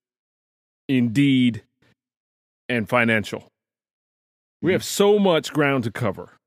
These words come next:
Speaker 1: And now we may have some allies. You know, I don't know if it's P R or if it's real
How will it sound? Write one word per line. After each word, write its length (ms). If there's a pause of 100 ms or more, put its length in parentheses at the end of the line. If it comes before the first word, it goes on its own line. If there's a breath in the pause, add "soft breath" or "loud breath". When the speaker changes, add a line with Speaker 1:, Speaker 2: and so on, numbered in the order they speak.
(920)
Speaker 1:
And 180
now 200
we 160
may 280
have 300
some 200
allies. 680 (480)
You 60
know, 100
I 80
don't 80
know 100
if 100
it's 140
P 240
R 300 (460 soft breath)
or 120
if 80
it's 140
real 460